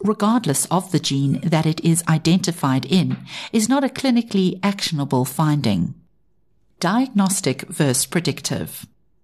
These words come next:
Genetic testing for hereditary breast cancer is offered to symptomatic and asymptomatic individuals identified as being at risk. Diagnostic genetic testing is offered if you have a personal breast cancer diagnosis,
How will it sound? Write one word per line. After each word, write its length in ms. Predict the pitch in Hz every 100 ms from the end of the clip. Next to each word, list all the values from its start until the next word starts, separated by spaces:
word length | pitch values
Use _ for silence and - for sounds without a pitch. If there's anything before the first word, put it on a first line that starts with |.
| _ -
Genetic 460 | 240 285 311 320
testing 460 | - 254 - 131 139
for 260 | - 160
hereditary 540 | 170 190 202 220 - 147
breast 340 | 147 175 -
cancer 440 | - 123 - 135 131 - - -
is 140 | 226
offered 360 | 220 240 277 269
to 240 | 233 -
symptomatic 1160 | 185 - 269 - - 254 214 202 202 127 - -
and 220 | 160 156
asymptomatic 1000 | - 220 240 - 139 - 143 135 - 143 -
individuals 800 | 170 165 170 196 143 120 123 - - -
identified 880 | 220 226 254 262 226 - 135 131 -
as 160 | 165 -
being 380 | 190 190 143
at 160 | 123 -
risk. 500 | 151 - - - - _ _ _ _ _
Diagnostic 760 | - 214 320 - 165 165 143 -
genetic 520 | - 151 160 - -
testing 560 | - 170 - 143 139 -
is 180 | 196 196
offered 300 | 208 - 262
if 160 | 226
you 60 | 175
have 200 | 151 160
a 60 | 143
personal 540 | - 196 196 247 247
breast 340 | - 160 -
cancer 380 | - 151 139 -
diagnosis, 880 | 147 139 147 165 170 165 - - -